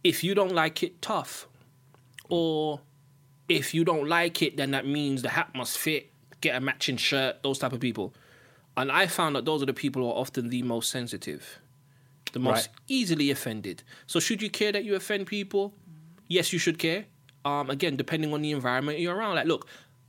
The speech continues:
Speaker 1: I care about you as my friend, so I'm gonna be f-, mindful and thoughtful about what I say that I don't offend you.
Speaker 2: Hmm.
Speaker 1: But then at the same time, the people who I don't necessarily care about, I'm not gonna go out of my way to offend them.
Speaker 2: Yeah.
Speaker 1: But that doesn't mean I'm gonna be quiet about certain things.
Speaker 2: Yeah.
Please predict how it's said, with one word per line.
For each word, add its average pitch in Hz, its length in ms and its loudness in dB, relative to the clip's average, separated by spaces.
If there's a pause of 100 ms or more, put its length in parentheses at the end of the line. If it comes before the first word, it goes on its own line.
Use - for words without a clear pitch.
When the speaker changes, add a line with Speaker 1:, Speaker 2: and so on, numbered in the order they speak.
(120)
Speaker 1:
I 190 140 8
care 185 200 4
about 151 200 2
you 156 100 2
as 139 80 0
my 156 140 0
friend, 117 260 -2
so 110 280 -6
I'm 170 220 2
gonna 156 160 2
be 131 120 -2
f-, - 160 -6 (100)
mindful 143 540 0
and 123 100 -4
thoughtful 156 460 -2
about 120 220 0
what 131 120 -2
I 135 80 2
say 127 240 -2
that 117 220 -4 (200)
I - 80 -2
don't 131 260 -6
offend 175 400 -4
you. 95 200 -6 (160)
Speaker 2:
Hmm. 117 200 0
Speaker 1:
But 208 160 4
then 233 120 2
at 214 100 0
the 214 80 2
same 233 280 2
time, 202 400 0
the 175 60 -6
people 220 280 0
who 208 60 2
I 196 80 2
don't 214 220 -2
necessarily 147 400 -2
care 147 180 -2
about, 127 180 -2
I'm 196 80 -2
not 190 80 -2
gonna 185 140 -2
go 180 140 0
out 156 80 0
of 180 60 -4
my 185 120 -2
way 190 160 0
to 185 140 -4
offend 208 340 -2
them. 117 100 0
Speaker 2:
Yeah. 107 80 -4 (240)
Speaker 1:
But 143 80 0
that 151 120 0
doesn't 156 240 -2
mean 156 160 0
I'm 139 100 0
gonna 135 180 0
be 117 120 -6
quiet 151 640 -4 (420)
about 135 320 -2
certain 127 260 -2
things. 131 280 -2
Speaker 2:
Yeah. 82 80 -2